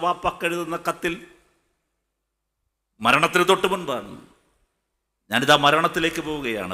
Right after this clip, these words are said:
വാപ്പ ഞാൻ മരണപ്പെടുന്നത് അറിയുമോ എന്ന് എനിക്കറിയില്ല. നാളെ എന്നെങ്കിലും ഒരിക്കൽ മകൻ തൂക്കിലേറ്റപ്പെട്ടു എന്നറിയുമ്പോൾ എൻ്റെ വാപ്പ ഹൃദയം കൊണ്ടെന്ന് ഉറുങ്ങരുത്, വേദനിക്കരുത്, എന്നെയോർത്ത്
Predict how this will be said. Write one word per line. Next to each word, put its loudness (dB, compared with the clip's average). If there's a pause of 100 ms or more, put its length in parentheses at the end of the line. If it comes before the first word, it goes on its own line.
വാപ്പ -2
ഞാൻ -2
മരണപ്പെടുന്നത് -4
അറിയുമോ -2
എന്ന് -8
എനിക്കറിയില്ല. -12 (520)
നാളെ 0
എന്നെങ്കിലും -4
ഒരിക്കൽ -4 (880)
മകൻ 2 (140)
തൂക്കിലേറ്റപ്പെട്ടു 0 (100)
എന്നറിയുമ്പോൾ -4
എൻ്റെ -4
വാപ്പ -4
ഹൃദയം -2
കൊണ്ടെന്ന് -8 (240)
ഉറുങ്ങരുത്, -2 (180)
വേദനിക്കരുത്, -2 (1000)
എന്നെയോർത്ത് 8